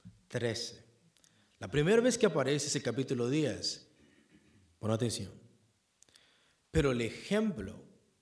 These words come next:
lo pone Dios. Él es el primero en tomar la vara para castigar al quien ama. ¿Y sabes en qué capítulo está?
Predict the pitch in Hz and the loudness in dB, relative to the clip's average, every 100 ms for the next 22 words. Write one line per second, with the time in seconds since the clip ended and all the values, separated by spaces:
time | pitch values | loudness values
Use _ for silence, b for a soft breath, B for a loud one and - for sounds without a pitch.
0 | _ - 107 - 117 107 92 98 95 98 | _ -6 -6 -4 -6 -4 -8 -10 -14 -18
1 | - - _ _ _ _ _ _ _ _ | -20 -20 _ _ _ _ _ _ _ _
2 | _ _ _ _ _ _ _ _ _ _ | _ _ _ _ _ _ _ _ _ _
3 | 147 165 165 156 156 - - _ _ _ | -4 0 0 -4 -8 -18 -20 _ _ _
4 | 143 110 127 - 110 107 131 147 143 120 | -6 -2 -2 -4 -6 -2 0 2 2 0
5 | 107 113 110 101 120 113 110 107 98 98 | 0 -2 -2 -2 -2 -2 -4 -6 -6 -8
6 | 95 107 98 98 95 - 90 85 87 95 | -10 -8 -8 -8 -8 -10 -14 -14 -16 -20
7 | _ _ _ _ _ _ _ _ _ _ | _ _ _ _ _ _ _ _ _ _
8 | _ - 117 110 113 117 - 117 101 107 | _ -14 -6 -6 -4 -8 -10 -12 -10 -8
9 | 110 110 123 | -8 -8 -12